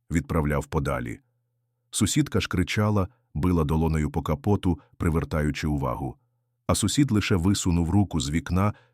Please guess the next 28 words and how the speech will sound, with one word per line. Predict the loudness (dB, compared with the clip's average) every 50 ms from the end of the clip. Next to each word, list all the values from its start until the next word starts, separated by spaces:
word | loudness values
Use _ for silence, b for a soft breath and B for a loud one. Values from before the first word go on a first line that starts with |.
| b b b
і | 0 2
вимкнув | 4 4 2 2 2 0 0 0 0
сигналізацію. | 0 0 0 2 2 2 0 0 0 -2 -2 -4 -4 -6 -6 -6 -6 -8 -10 -12 _ _ _ _ _ _ _ _ _ _ _ _ _ _ -6
Я | -2 0 0 0 0
підійшов | 0 -2 0 0 0 0 0 -2 -2 0
до | 0 -2
жінки | -2 0 2 2 2 2 0 -2 -4 -4 b b b b b b b 2
і | 2
запропонував | 4 4 2 2 0 2 2 4 4 4 4 2 2 2 0 0 2
відвести | 2 2 2 2 0 0 0 -2 -2 -2 -2
її | 0 0 0 0 0
доньку | 0 0 0 0 0 -2 0 0 0
в | 0
садочок, | -2 -2 -2 -2 -2 -2 -2 -2 -4 -8 -10 -10 -14 -16 _ _ _ _ _ -2
а | 0 2
її | 2 4 2 2 2
саму | 0 0 0 0 0 2 0 0 -2 -4 _ _ _ _ _ -4
на | 0 2 2
роботу. | 2 2 0 -2 -4 -6 -8 -10 -14 -14 _ _ _ _ _ _ _ _ _ _ -4
Вона | 0 2 4 4 4
з | 2 2
радістю | 0 0 0 2 0 -2 -2 -2 -4 -2
погодилася | 0 0 0 2 2 2 2 2 2 2 0 0 -2 -4 -4 b b b b b -2
і | 0 0 2
багато | 2 2 0 2 0 0 0 0 0 0
разів | 0 0 0 0 0 0 0
мене | 0 0 0 -2 -2
подякувала. | -2 -2 -2 0 0 -2 -2 -4 -6 -8 -6 -6 -8 -10